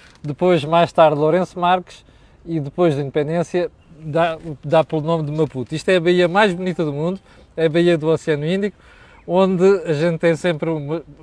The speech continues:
da qual eu tenho umas saudades brutais, porque cresci aqui, aqui, e porque a água é uma coisa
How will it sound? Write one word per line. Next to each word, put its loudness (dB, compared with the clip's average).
da 2
qual 6
eu 6
tenho 0
umas 2
saudades 2
brutais, 0
porque -20
cresci -4
aqui, -6
aqui, -2
e -4
porque 0
a 8
água 4
é -6
uma -4
coisa 0